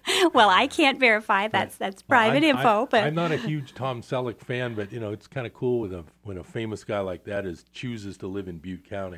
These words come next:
Speaker 2: I think that's
Speaker 1: Oh,
Speaker 2: kinda
Speaker 1: it's,
Speaker 2: cool.
Speaker 1: it's exciting. This, this area has a lot to offer people, and it's, it's just such a beautiful, diverse community of climates. Even if you just go up the hills, you can have forest, and then you have all these beautiful ag land out here.
Speaker 2: Right.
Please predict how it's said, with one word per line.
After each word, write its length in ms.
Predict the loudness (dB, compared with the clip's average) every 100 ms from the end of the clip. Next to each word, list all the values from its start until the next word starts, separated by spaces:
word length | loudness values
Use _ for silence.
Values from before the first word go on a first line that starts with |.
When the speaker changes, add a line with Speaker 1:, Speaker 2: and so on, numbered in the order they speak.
| -16
Speaker 2:
I 40 |
think 180 | -18 -10
that's 100 | -2
Speaker 1:
Oh, 180 | 0 0
Speaker 2:
kinda 120 | -4
Speaker 1:
it's, 100 | -8
Speaker 2:
cool. 260 | -10 -10 -2
Speaker 1:
it's 240 | -2 0 -2
exciting. 540 | -2 -2 -2 0 0
This, 260 | 0 -4 -10
this 220 | -6 -4
area 240 | -2 -2
has 160 | -4 -6
a 60 |
lot 240 | -6 -6 -6
to 60 | -6
offer 260 | -6 -8
people, 360 | -8 -10 -8 -4
and 120 | -4
it's, 240 | -4 -8 -6
it's 160 | -6 -6
just 180 | -4
such 180 | -4 -4
a 40 | -2
beautiful, 380 | -2 -2 -4
diverse 420 | -6 -6 -6 -8 -6
community 460 | -6 -4 -4 -4
of 140 | -8 -12
climates. 540 | 2 2 4 -2 -4
Even 260 | -6 -4 -6
if 160 | -6
you 60 | -8
just 160 | -8 -2
go 80 |
up 140 | -2 -2
the 80 | -4
hills, 280 | -2 -4 -6
you 60 |
can 120 | -8
have 160 | -6 -8
forest, 520 | -4 -2 -2 -2 -6
and 100 | -6
then 80 | -4
you 80 | -4
have 160 | -4 -6
all 100 | -8
these 160 | -12
beautiful 500 | -6 -2 -2 -2 -4 -4
ag 160 | -4
land 280 | -4 -4 -4
out 160 | -6 -8
here. 240 | -10 -10
Speaker 2:
Right. 300 | -8 -8 -10